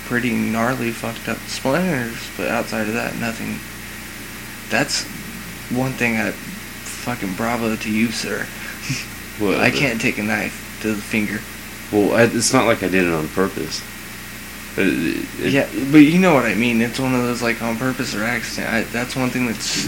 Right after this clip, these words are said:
Speaker 2: Oh,
Speaker 1: I'm
Speaker 2: it's
Speaker 1: super
Speaker 2: not
Speaker 1: terrified.
Speaker 2: And it, they were freshly sharpened knives, too, 'cause I barely touched it, and it was just like, s-,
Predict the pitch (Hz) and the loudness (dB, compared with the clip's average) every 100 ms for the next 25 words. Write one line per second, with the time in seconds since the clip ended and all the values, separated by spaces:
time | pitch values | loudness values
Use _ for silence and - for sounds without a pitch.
0 | 113 131 120 120 - - 123 98 117 113 | 8 8 6 6 8 8 6 2 0 -2
1 | 110 104 98 - 101 107 98 85 104 110 | -2 -4 -4 -2 6 6 6 4 6 8
2 | 101 - 110 98 - 92 90 80 92 90 | 6 6 6 6 2 0 0 2 0 0
3 | 82 78 82 82 80 - - 90 80 87 | -2 -2 -2 -2 -2 -4 0 2 2 2
4 | 87 90 80 87 87 82 80 95 85 - | 4 4 4 4 4 0 -2 -4 -4 -2
5 | 90 76 80 80 82 82 80 76 - - | -2 -2 -2 -2 -4 -4 -2 0 4 4
6 | - | 2